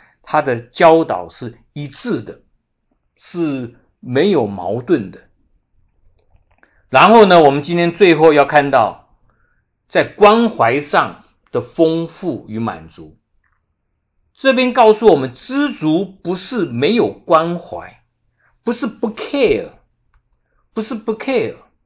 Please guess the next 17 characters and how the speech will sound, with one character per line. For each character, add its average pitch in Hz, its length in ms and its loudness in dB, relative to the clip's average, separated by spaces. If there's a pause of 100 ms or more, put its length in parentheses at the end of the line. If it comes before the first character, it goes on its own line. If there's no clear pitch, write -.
(320)
所 - 160 -2
以 - 20 -2
保 165 280 6
罗 165 200 4
在 226 180 2
结 180 460 0
束 233 240 -6
这 220 120 -4
个 185 100 -2
经 240 400 -2
文 139 220 0
的 160 80 -6
时 160 260 -14
候， 185 220 0
在 165 360 -4 (240)
这 208 140 4
段， 156 680 0